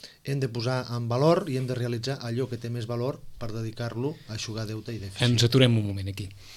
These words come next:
Speaker 2: Mm, ara és mal moment per vendre,
Speaker 1: Mm.
Speaker 2: i suposo que mal moment fins i tot per mal vendre, tal com estan les coses.
Speaker 1: Mm.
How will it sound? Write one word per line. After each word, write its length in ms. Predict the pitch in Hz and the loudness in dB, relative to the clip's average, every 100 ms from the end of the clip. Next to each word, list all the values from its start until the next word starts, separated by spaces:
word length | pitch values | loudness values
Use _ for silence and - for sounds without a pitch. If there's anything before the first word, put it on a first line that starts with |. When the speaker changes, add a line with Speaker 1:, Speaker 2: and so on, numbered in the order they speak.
| - - - - | -12 -12 -14 4
Speaker 2:
Mm, 500 | 143 135 127 113 101 - - - - - | 8 10 8 6 2 -4 -12 -14 -6 4
ara 160 | - | 6
és 120 | 160 | 8
mal 140 | 143 117 | 8 6
moment 280 | 113 110 104 | 4 2 2
per 120 | 110 | 2
vendre, 400 | 113 101 95 156 - _ _ - | 4 2 -2 -6 -10 _ _ -12
Speaker 1:
Mm. 200 | 123 123 123 - - | -10 -10 -12 -18 -6
Speaker 2:
i 60 | 113 | 0
suposo 380 | - 123 123 160 | 2 4 4 4
que 80 | |
mal 180 | 117 117 | 4 4
moment 280 | 117 110 143 | 2 2 0
fins 160 | 131 107 | 0 0
i 40 | |
tot 160 | 110 123 | 2 0
per 160 | - 110 | 2 0
mal 200 | 95 95 | 0 0
vendre, 400 | 101 101 101 - - - | 0 0 -2 -4 -12 -2
tal 180 | 117 | -2
com 120 | - 110 | 2 0
estan 200 | - 98 | 2 0
les 120 | 95 | -2
coses. 380 | - 95 - - _ | -4 -10 -12 -16 _
Speaker 1:
Mm. 880 | 131 123 143 - - - _ 143 139 | -8 -6 -8 -12 -18 -20 _ -12 -12